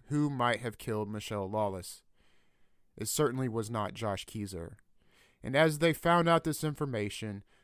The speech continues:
the chains holding down Josh Kezer were getting looser and looser.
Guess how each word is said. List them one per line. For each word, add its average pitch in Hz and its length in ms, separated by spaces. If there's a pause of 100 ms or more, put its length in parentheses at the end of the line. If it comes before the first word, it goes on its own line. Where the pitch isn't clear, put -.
(120)
the 104 80
chains 151 560
holding 117 340
down 107 220
Josh 127 320
Kezer 101 500
were 107 120
getting 110 360
looser 113 500 (200)
and 110 180
looser. 98 480